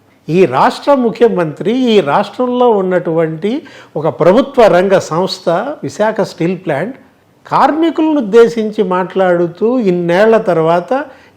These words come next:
"ఏంటి విశాఖ స్టీల్ ప్లాంట్ నష్టాల్లో ఉందా? నాకు తెలీదే" అన్నాడంటే, ఆ, ఇప్పుడు మళ్ళా ఏమంటున్నాడు? "ఈ జగన్ ఉన్నాడు కాబట్టే విశాఖ స్టీల్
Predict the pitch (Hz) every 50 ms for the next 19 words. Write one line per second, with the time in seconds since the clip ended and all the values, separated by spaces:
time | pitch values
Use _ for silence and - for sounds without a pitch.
0 | - 170 175 185 190 185 175 202 226 302 381 415 - - - - _ _ _ -
1 | 180 175 - 247 247 247 233 208 - 220 226 214 196 - 220 220 220 214 196 180
2 | - - - 220 226 226 226 226 214 214 208 202 208 202 185 160 147 151 165 175
3 | 180 165 180 185 202 214 214 196 214 214 214 208 185 175 185 185 190 147 160 147
4 | 131 127 - 147 151 156 151 156 196 226 - - - - _ _ - 190 220 285
5 | - - - - - - 202 226 220 - 302 277 269 254 254 240 240 247 247 240
6 | 240 233 233 233 240 233 226 220 226 233 226 220 233 233 233 233 226 214 175 151
7 | 185 202 208 233 226 220 214 214 214 226 226 233 220 226 233 226 220 240 226 -
8 | - 262 269 269 233 - - 233 226 202 185 170 - - 202 208 202 185